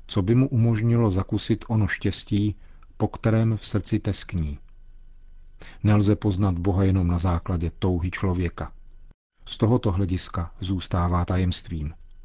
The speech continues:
Člověk je hledačem absolutna a hledá po malých a nejistých krůčcích. Nicméně již zkušenost této touhy, neklidného srdce, jak to nazývá svatý Augustín,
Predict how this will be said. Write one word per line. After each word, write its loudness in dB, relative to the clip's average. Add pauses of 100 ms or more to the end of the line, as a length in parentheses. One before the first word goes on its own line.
(460)
Člověk 4
je 6
hledačem 2
absolutna -2 (300)
a -4
hledá 2
po 0
malých 2
a 0
nejistých 0
krůčcích. -2 (760)
Nicméně 4
již 2
zkušenost 0
této 0
touhy, 2 (560)
neklidného 0
srdce, -2
jak -2
to -2
nazývá 0
svatý -4
Augustín, 0